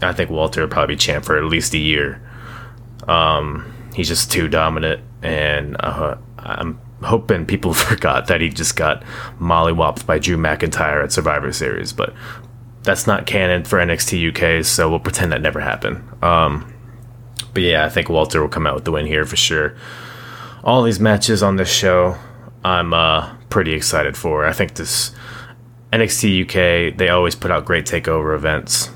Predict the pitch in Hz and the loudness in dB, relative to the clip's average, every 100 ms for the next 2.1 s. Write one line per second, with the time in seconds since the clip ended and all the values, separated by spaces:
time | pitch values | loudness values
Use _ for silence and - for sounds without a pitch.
0 | - 98 95 87 82 80 76 82 80 78 | -2 2 4 4 4 2 2 0 0 -4
1 | - - 85 80 - 85 90 80 80 78 | -2 2 2 2 0 2 2 2 2 2
2 | 73 | 0